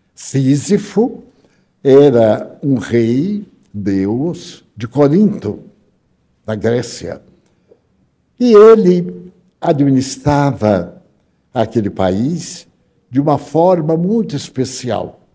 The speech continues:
Ele tinha uma filha chamada Egina, mas o seu país era muito pobre de águas.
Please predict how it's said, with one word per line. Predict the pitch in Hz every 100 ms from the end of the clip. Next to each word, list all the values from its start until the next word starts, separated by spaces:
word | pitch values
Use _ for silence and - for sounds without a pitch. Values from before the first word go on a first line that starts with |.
| _ _ _ _ _ _
Ele | - 131 107
tinha | 101 117
uma | 110 113
filha | - 185 208 117 101 - - _ _ _
chamada | - 127 113 120 123 110 123 -
Egina, | 147 131 104 - 208 107 95 87 - _ _ _ _ _ _ _ _ _ _ _ _ _ _
mas | 156 190 202
o | 190
seu | - 196
país | - 170 165 190 147
era | 170 175
muito | 196 226 196
pobre | - 170 165 165 143 120 104 82 - _ _
de | 113 127
águas. | 135 135 123 98 101 - - - -